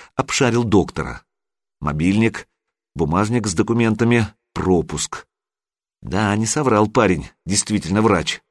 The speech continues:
Отделение травматологии. Тут Серёга обратил внимание на странную татуировку доктора. На тыльной стороне ладони змея с лицом девушки.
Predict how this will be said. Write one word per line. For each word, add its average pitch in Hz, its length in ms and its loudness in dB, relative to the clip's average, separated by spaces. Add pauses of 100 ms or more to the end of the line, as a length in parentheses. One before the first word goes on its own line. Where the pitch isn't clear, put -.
(600)
Отделение 87 840 0
травматологии. 101 1120 0 (960)
Тут 156 180 -8
Серёга 135 360 -2
обратил 98 340 -2
внимание 127 640 0 (240)
на 104 160 0
странную 139 680 0
татуировку 139 640 2
доктора. - 600 0 (680)
На 95 160 0
тыльной 101 420 2
стороне 90 380 0
ладони 113 560 2 (300)
змея 82 760 0 (140)
с - 160 0
лицом 92 400 0
девушки. 90 580 0